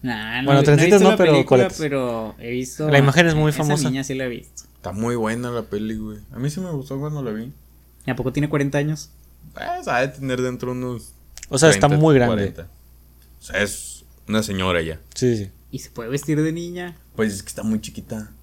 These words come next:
Speaker 1: Ah, de estatura y todo.
Speaker 3: Sí, o sea, realmente es una niña, güey.
Speaker 1: La actriz.
Speaker 2: La película
Speaker 3: Sí,
Speaker 2: sucede en la vida real. Ah, no, la niña sí es una niña. La, la actriz sí es
Speaker 1: Ay,
Speaker 2: una niña.
Speaker 1: <laughs>
Speaker 3: Sí,
Speaker 1: a
Speaker 3: es
Speaker 1: la
Speaker 3: que se ma-,
Speaker 1: verga.
Speaker 3: se maquilla y al,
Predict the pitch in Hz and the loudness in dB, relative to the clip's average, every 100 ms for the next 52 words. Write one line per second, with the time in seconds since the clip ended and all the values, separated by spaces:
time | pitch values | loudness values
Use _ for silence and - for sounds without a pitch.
0 | - 139 160 160 156 120 147 175 170 185 | -14 -4 -4 -4 -8 -10 -8 -8 -10 -10
1 | 214 - - - - - 101 107 101 110 | -12 -16 -20 -20 -20 -8 -4 -4 -4 -2
2 | 107 110 117 113 123 127 123 110 110 127 | 0 0 -2 -6 -8 -6 -6 -4 -4 -6
3 | 98 139 131 - 170 156 - - - - | -4 -2 -2 -2 -4 -4 -10 -20 -16 -4
4 | 123 120 120 117 135 131 - 120 117 110 | -4 0 0 2 2 2 2 0 0 -2
5 | 104 104 101 - 143 165 135 101 104 139 | -2 -2 -4 0 2 2 2 0 0 -2
6 | 131 120 120 107 - - - - 107 117 | -4 -4 -4 -6 -8 -12 -12 -10 -6 0
7 | 135 - 214 143 135 - - - - - | 0 2 2 4 6 6 4 4 6 6
8 | 160 202 165 151 127 113 - 113 98 - | 6 6 6 6 4 2 -2 -2 -2 -2
9 | 110 120 120 117 104 101 98 | -2 2 2 0 0 -2 -2